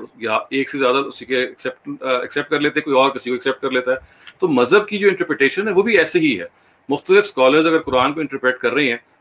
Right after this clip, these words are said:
आपके सामने एक व्यू पॉइंट वो पेश कर रहे हैं, वो उनका अपना व्यू viewpoint है जो उन्होंने Quran से समझा है, जो गलत भी हो सकता है, सही भी हो सकता है। आपके सामने वो दलील पेश करेगा, "देखिए मैंने इस बात को समझा तो मेरे पीछे दलील ये है।"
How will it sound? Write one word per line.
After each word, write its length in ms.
आपके 260
सामने 320
एक 160
व्यू 140
पॉइंट 300
वो 60
पेश 240
कर 120
रहे 100
हैं, 80
वो 100
उनका 340
अपना 220
व्यू 160
viewpoint 340
है 60
जो 100
उन्होंने 280
Quran 240
से 80
समझा 300
है, 80
जो 120
गलत 240
भी 60
हो 60
सकता 200
है, 60
सही 160
भी 80
हो 80
सकता 260
है। 60
आपके 320
सामने 340
वो 100
दलील 320
पेश 160
करेगा, 300
"देखिए 240
मैंने 260
इस 120
बात 200
को 60
समझा 300
तो 100
मेरे 140
पीछे 180
दलील 220
ये 180
है।" 140